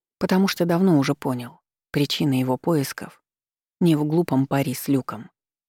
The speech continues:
Дело было в нём самом. Если он отыщет эту девушку, первую красавицу Равердорма,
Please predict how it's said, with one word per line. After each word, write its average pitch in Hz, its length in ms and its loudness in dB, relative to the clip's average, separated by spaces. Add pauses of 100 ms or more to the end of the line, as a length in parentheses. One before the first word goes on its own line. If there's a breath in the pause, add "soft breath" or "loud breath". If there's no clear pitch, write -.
(120)
Дело 185 300 2
было 151 260 2
в 147 80 -4
нём 139 220 2
самом. 131 500 -2 (1040)
Если 165 400 0
он 147 160 4
отыщет 143 420 0
эту 135 160 -2
девушку, 139 720 -4
первую 139 360 -2
красавицу 131 560 -4
Равердорма, 131 680 -2